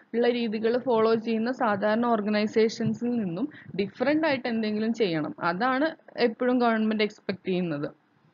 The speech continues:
ഓക്കെ, so major expectations are the following. എന്തൊക്കെയാന്ന് നോക്കാം. Generate employment opportunities. അതായത് എം-, എം അല്ലേ, നേരത്തെ ഞാൻ പറഞ്ഞു, തൊഴിലില്ലായ്മയൊക്കെ ഒരു പരിധി വരെ നമുക്ക്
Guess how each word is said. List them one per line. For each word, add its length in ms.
ഓക്കെ, 420
so 260
major 300
expectations 800
are 260
the 140
following. 340
എന്തൊക്കെയാന്ന് 500
നോക്കാം. 280
Generate 680
employment 540
opportunities. 800
അതായത് 400
എം-, 240
എം 160
അല്ലേ, 200
നേരത്തെ 380
ഞാൻ 220
പറഞ്ഞു, 300
തൊഴിലില്ലായ്മയൊക്കെ 840
ഒരു 260
പരിധി 300
വരെ 220
നമുക്ക് 380